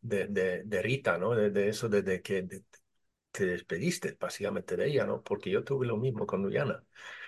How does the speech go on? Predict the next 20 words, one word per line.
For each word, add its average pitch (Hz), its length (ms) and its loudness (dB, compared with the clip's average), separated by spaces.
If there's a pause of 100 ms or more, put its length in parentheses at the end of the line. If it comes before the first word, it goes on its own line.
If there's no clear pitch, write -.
(160)
De, 113 280 6
de 120 140 10
hecho, 131 220 10
escribí 123 520 6
el, 110 240 4
eh, 107 320 -2 (160)
un 107 220 2
artículo 110 440 4
sobre 107 300 4
eso, 98 180 -2
de, 95 280 4
de 98 420 2
decirle 104 560 2
adiós 95 460 2
a - 60 -6
tu 95 140 -8
mejor 95 340 0
amiga. 101 400 -2 (500)
Em, 101 560 2 (1000)
porque 107 580 4